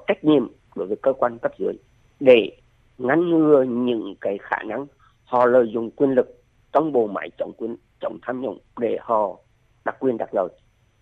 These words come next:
Thì như vậy trách nhiệm đấy là ở cơ quan cấp trên. Và ở cấp trên, trên cùng ấy, thì tôi nghĩ là lại có một cơ quan cao nhất, đó là Bộ Chính trị, đó là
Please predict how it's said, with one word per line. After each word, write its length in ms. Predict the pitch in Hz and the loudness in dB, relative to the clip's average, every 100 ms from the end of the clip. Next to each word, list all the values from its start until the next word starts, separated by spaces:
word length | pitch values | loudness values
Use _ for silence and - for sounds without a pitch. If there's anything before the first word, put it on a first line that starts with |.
| _ | _
Thì 120 | 131 | -8
như 80 | 139 | -4
vậy 140 | 131 107 | -2 -2
trách 160 | - - | -4 -6
nhiệm 200 | 123 98 | -6 -6
đấy 160 | 101 117 | -6 -6
là 140 | 123 104 _ _ _ - | -10 -14 _ _ _ -14
ở 80 | - | -12
cơ 100 | - | -10
quan 160 | 104 104 | -8 -8
cấp 140 | - - | -10 -8
trên. 160 | 104 - _ _ - | -8 -8 _ _ -8
Và 180 | - 123 - | -2 0 4
ở 140 | 127 - | 2 2
cấp 100 | - | -2
trên, 200 | 156 170 165 - _ _ _ _ _ - | 2 2 2 -12 _ _ _ _ _ 0
trên 200 | 175 202 | 2 4
cùng 220 | 208 170 | 4 4
ấy, 120 | 170 - _ _ _ _ _ | 0 -8 _ _ _ _ _
thì 120 | 120 | -6
tôi 120 | 143 143 | -2 -2
nghĩ 260 | 131 92 _ _ _ _ | -2 -6 _ _ _ _
là 300 | - 101 120 | -10 -2 0
lại 140 | 110 104 - | 2 0 0
có 360 | 101 85 117 - _ _ _ _ _ _ _ | 2 6 4 2 _ _ _ _ _ _ _
một 360 | 117 123 123 - | -6 -2 -2 -2
cơ 140 | - 135 | -2 0
quan 220 | - 123 123 | 2 0 0
cao 160 | - 117 | -4 -4
nhất, 180 | 123 - _ | -6 -8 _
đó 120 | - 87 | -10 -10
là 80 | |
Bộ 220 | 113 101 90 | -4 -4 -4
Chính 160 | - 85 | -10 -12
trị, 220 | 95 76 _ _ _ | -10 -10 _ _ _
đó 280 | - 82 80 | -8 -6 -4
là 380 | 98 107 101 101 | -2 0 0 -2